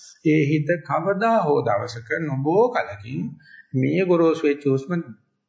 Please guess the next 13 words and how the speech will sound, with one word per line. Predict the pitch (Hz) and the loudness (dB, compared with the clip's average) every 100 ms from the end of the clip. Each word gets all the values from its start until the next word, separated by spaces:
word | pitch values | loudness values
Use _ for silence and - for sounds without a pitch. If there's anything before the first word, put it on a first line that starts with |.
| 131 | -12
ගෙවන් | 117 120 123 143 175 | 0 2 4 2 0
වෙන | 185 180 | 2 2
හැටි | 156 156 196 202 - | 2 0 -2 -6 -6
දකින්න | 131 131 - 156 185 220 | -4 -2 0 0 0 0
ඉඩ | 165 165 | 0 -2
තියෙනවා | 180 139 113 - - | -2 -4 -8 -10 -20
කියලා. | _ _ _ _ _ _ _ _ _ _ _ _ _ _ _ _ 1017 _ _ _ _ _ - - - | _ _ _ _ _ _ _ _ _ _ _ _ _ _ _ _ _ _ _ _ _ _ -14 -14 -6
මුල | 135 139 147 | -2 0 0
ද-, | 151 - | 0 -4
මැද | 127 110 113 | -10 -6 -4
දැකලා | 139 127 - 151 170 | -2 -2 -2 -2 -2
මැල-, | 139 110 131 131 | -4 -2 -2 -2
මැද | 117 117 | -6 -2